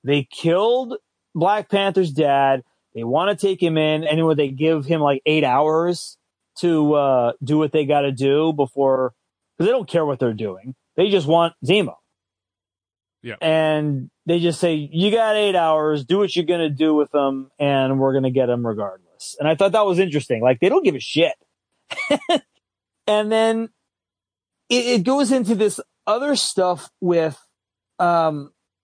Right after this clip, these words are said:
Speaker 1: I mean, it's all about trying to get this Carly chick.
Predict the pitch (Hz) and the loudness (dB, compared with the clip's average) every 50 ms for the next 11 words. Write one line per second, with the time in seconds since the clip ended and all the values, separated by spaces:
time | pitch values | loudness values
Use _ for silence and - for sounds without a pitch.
0 | _ _ _ _ _ _ _ _ _ _ _ _ _ _ _ _ _ _ _ _ | _ _ _ _ _ _ _ _ _ _ _ _ _ _ _ _ _ _ _ _
1 | - - 208 226 247 254 247 226 - 262 277 311 294 247 226 214 - - 196 185 | -6 -4 0 0 2 2 2 2 2 0 0 0 0 0 -2 -2 -2 -2 -2 0
2 | 175 170 160 139 165 160 135 - 147 139 - - - 147 143 139 131 127 123 113 | 0 0 0 0 0 -2 0 -2 -4 -4 -4 -4 -2 0 2 2 2 2 0 -2
3 | 104 - - - 95 - | -4 -8 -14 -14 -16 -18